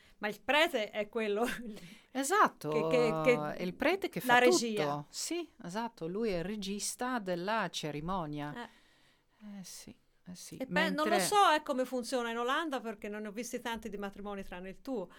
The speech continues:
Speaker 1: ma, <laughs> ma non,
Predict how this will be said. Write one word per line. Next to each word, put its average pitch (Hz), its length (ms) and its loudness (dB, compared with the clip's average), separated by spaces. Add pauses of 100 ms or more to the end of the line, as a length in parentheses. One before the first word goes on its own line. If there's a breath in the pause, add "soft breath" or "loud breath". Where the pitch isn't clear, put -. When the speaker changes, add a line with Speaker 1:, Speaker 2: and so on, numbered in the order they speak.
(460 loud breath)
Speaker 1:
ma, 233 220 0
<laughs> 262 380 4
ma 202 1080 -2 (280)
non, 226 600 -6